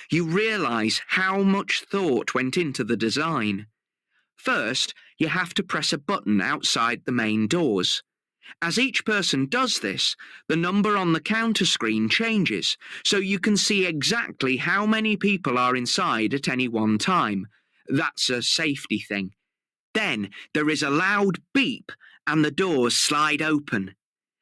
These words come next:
They weigh about a hundred and eighty tons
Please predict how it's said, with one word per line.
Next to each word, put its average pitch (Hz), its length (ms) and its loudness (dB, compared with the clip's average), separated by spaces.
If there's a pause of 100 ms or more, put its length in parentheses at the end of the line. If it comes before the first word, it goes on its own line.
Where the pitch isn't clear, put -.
(240)
They 165 180 2
weigh 160 540 0
about 143 440 0
a 147 60 2
hundred 202 480 0
and 220 200 4
eighty 180 400 -2
tons 107 680 2